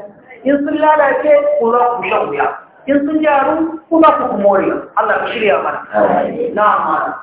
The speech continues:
Speaker 2: Sai wannan wata baiwa Allah ce dama ta taɓa yin wata magana cewa za ta musulunta. Yanzu ta musulunta, tana so, ah, a taimake ta ne a koya mata ilimin addinin musulunci.
Speaker 1: To shi kenan ta samu kwamitin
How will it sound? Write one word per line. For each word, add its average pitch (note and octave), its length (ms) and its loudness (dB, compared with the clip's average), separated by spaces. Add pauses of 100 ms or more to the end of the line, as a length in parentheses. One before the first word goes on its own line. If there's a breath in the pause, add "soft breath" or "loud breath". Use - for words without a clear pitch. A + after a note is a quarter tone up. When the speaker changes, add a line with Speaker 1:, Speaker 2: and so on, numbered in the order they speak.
(680)
Speaker 2:
Sai C3 80 2
wannan C#3 500 2
wata B2+ 240 2
baiwa C#3+ 260 4 (120)
Allah - 240 0
ce B2+ 400 0
dama A#2 560 2
ta A#2+ 160 0
taɓa A#2 160 0
yin A#2 160 2
wata G#2 280 2
magana G2+ 520 0
cewa G2+ 320 0
za G#2 160 2
ta G2+ 80 -8
musulunta. G#2 560 -8 (720)
Yanzu F#2+ 240 -2
ta A#2+ 160 2
musulunta, G#2 460 -2 (680)
tana G2+ 340 2
so, G2 540 0 (300)
ah, F#2 560 0
a - 80 -12
taimake G2 420 0
ta - 60 2
ne G2+ 140 2
a - 120 0
koya - 180 0
mata G2+ 280 0
ilimin F#2+ 240 0
addinin F#2+ 460 -4
musulunci. F2+ 480 -20 (500)
Speaker 1:
To - 60 -12
shi - 200 -6
kenan F#3+ 220 2
ta F#3 140 -4
samu C#3+ 320 0
kwamitin F#3 440 0